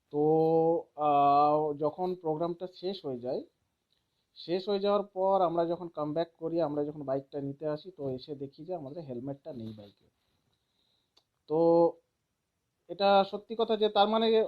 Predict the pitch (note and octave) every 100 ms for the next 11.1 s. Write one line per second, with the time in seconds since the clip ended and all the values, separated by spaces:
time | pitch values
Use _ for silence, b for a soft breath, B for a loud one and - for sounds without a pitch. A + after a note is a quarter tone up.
0 | D#3 F3 G#3 G#3 G#3 G#3+ A3 G3+ F3+ C#3+
1 | C3 A3+ D#4 _ _ _ _ _ _ _
2 | _ _ _ D3 D3+ D#3 D#3+ - _ _
3 | _ _ _ _ _ - D#3+ F3 F#3 -
4 | F#3 - F#3+ G3+ G3 F#3+ F#3+ F#3 F#3 F#3
5 | F#3 E3+ F3 F3 F3 E3 D#3+ D#3+ E3 E3+
6 | E3 E3 _ - C#3 C#3 C#3 C3+ C3 C3
7 | C3 B2+ B2 A#2+ A#2+ A2+ A2+ B2+ C3+ C3+
8 | - C3+ D3 D3 - D3 D3 - D3+ C#3+
9 | C#3+ C3+ B2 C#3 C#3+ B2 B2 B2 C#3 -
10 | _ _ _ _ _ _ _ _ _ B2